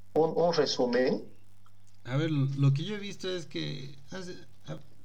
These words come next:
Speaker 2: ha sido una familia que encontró a este zorrito de, recién nacido, porque he visto la foto del zorrito cuando lo agarraron. Recién nacido, chiquito, lo han, lo han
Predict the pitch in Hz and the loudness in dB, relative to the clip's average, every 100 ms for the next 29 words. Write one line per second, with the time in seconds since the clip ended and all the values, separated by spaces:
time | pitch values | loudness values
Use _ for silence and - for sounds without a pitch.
0 | 160 170 - 190 185 180 151 139 127 135 | -6 -6 -6 -6 -6 -4 -2 0 6 6
1 | 143 139 139 139 - - - - - - | 8 8 6 0 -8 -12 -12 -12 -12 -8
2 | 156 160 147 139 147 139 - 131 123 131 | -6 -4 -2 -2 -2 0 -2 0 2 2
3 | 151 139 147 139 127 131 - 143 131 151 | 2 0 0 2 0 -4 -8 0 2 4
4 | 220 226 196 151 202 185 101 69 - - | 2 2 2 -2 -2 0 0 -2 -10 -10
5 | - - 113 - 123 113 135 139 151 139 | -12 -10 -10 -4 -2 -2 4 6 6 6
6 | 127 107 101 117 - 117 104 98 95 95 | 2 0 -2 -4 -2 -2 0 -2 -4 -4
7 | - 104 104 123 117 110 107 101 98 98 | -4 -4 -2 -2 -2 -4 -6 -4 -4 -4
8 | 98 107 127 139 - - - - - - | -4 0 0 -2 -6 -10 -12 -12 -12 -12
9 | - - - - 104 110 143 147 139 120 | -12 -12 -12 -10 -8 -2 2 4 4 4
10 | - 156 156 147 135 135 - 139 139 127 | 0 -4 -4 -4 -4 -6 -6 -4 -4 -6
11 | 120 120 120 117 107 98 92 - - - | -6 -6 -6 -8 -10 -12 -14 -14 -16 -16
12 | - - - - - - - - - - | -16 -14 -14 -14 -14 -14 -14 -14 -14 -16
13 | - 120 123 123 123 120 120 113 | -10 -6 -4 -4 -4 -6 -6 -8